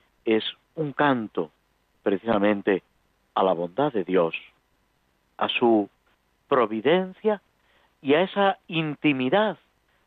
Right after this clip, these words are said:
a la que estamos llamados. Y termina, como acabamos de ver, con esa oración o esa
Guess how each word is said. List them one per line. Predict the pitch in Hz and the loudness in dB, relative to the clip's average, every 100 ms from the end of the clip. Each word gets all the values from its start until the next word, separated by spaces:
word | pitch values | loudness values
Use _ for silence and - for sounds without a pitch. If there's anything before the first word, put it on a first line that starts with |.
| _ | _
a | 107 | -2
la | 104 98 | 0 0
que | 110 104 - | -2 -2 -4
estamos | 101 - 107 95 85 | -8 -2 -2 -2 -6
llamados. | - 78 82 82 _ - - _ _ _ _ _ _ _ _ _ _ | -10 -8 -8 -10 _ -20 -20 _ _ _ _ _ _ _ _ _ _
Y | 135 | -6
termina, | - 135 127 117 127 143 _ _ _ _ | 0 0 0 -4 -4 -6 _ _ _ _
como | 92 90 | -6 -4
acabamos | 85 92 90 92 101 | -2 -2 -2 -2 -4
de | 151 | -2
ver, | 143 104 - _ _ _ _ _ _ | 2 0 -2 _ _ _ _ _ _
con | - 98 | -10 -6
esa | 110 - 107 95 - _ _ _ _ _ - | -4 0 0 0 -6 _ _ _ _ _ 0
oración | 107 90 - 196 240 160 | 0 0 -6 -2 0 0
o | 101 | -4
esa | 95 98 90 | -6 -6 -8